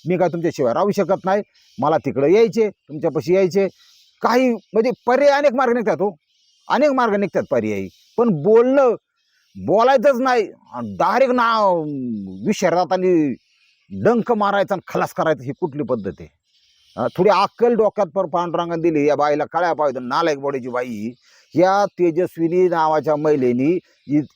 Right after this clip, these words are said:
अ, ते मुलांचं, त्या नवरा फोन करायचा, "मुलांचं शिक्षण सांभाळ, सांभाळ, सगळं व्यवस्थित बघ," असं तसं, "मी येईन दोन महिन्यांनी, तीन महिन्यांनी." काय त्यांचं बोलणं होतं असं.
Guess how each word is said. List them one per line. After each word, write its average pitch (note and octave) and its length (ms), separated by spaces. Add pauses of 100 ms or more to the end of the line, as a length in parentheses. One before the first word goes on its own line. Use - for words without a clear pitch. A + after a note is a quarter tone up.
(240)
अ, C#3 60 (1000)
ते C#3 140
मुलांचं, F#3+ 440
त्या F3+ 300 (220)
नवरा F3 320
फोन D#3+ 160
करायचा, D#3 360 (320)
"मुलांचं D#3+ 260
शिक्षण B2+ 300
सांभाळ, D3 280
सांभाळ, C#3+ 260
सगळं D3 280
व्यवस्थित D3 320 (100)
बघ," C#3 180
असं C#3 280
तसं, C3 220 (400)
"मी B2+ 80
येईन D#3 240
दोन D3 200
महिन्यांनी, C3 340
तीन B2+ 180
महिन्यांनी." B2+ 320
काय F#3 200
त्यांचं F#3 260
बोलणं G3 240
होतं C#3 240
असं. C3 140